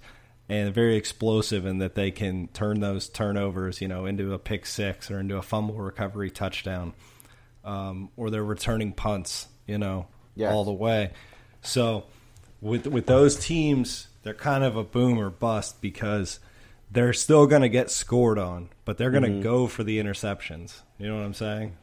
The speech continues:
Speaker 1: They're gonna,
Speaker 2: Exactly.
Speaker 1: they're gonna try to turn the ball over and turn that into points. So you're either gonna, you're either gonna be low or you're gonna be really high. Whereas a team like the Vikings, um,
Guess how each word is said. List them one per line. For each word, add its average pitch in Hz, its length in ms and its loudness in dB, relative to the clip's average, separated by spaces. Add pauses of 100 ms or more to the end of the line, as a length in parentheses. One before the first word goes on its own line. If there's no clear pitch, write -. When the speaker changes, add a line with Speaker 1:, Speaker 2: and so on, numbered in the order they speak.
Speaker 1:
They're 107 120 -6
gonna, 113 160 0
Speaker 2:
Exactly. 117 340 4
Speaker 1:
they're 131 100 2
gonna 117 120 2
try 117 500 2
to 104 160 -8
turn 113 340 -2
the 104 80 -4
ball 101 320 -2
over 98 300 -2
and 90 120 -6
turn 98 260 -6
that 92 180 -4
into 90 180 -8
points. 98 460 -8
So 90 300 -8 (640)
you're 104 140 -2
either 107 220 2
gonna, 101 500 -4
you're 113 160 -2
either 113 160 2
gonna 110 160 2
be 110 120 4
low 104 280 4
or 113 100 6
you're 101 140 0
gonna 98 180 -4
be 98 120 -2
really 95 240 -2
high. 107 320 0
Whereas 101 260 -4
a 101 60 -6
team 120 280 0
like 107 200 -4
the 98 80 -6
Vikings, 95 680 -4 (720)
um, 101 420 -6